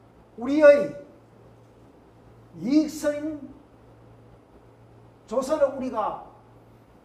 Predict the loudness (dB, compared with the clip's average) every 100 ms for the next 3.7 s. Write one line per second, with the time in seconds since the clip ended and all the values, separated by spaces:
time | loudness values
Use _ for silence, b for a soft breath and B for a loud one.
0 | -20 -8 -4 -4 0 4 4 2 2 2
1 | 2 -2 -2 -4 -4 -6 -8 -12 -16 -16
2 | -12 -4 -2 8 8 8 0 -10 -20 0
3 | 0 0 -4 -8 -8 -14 -18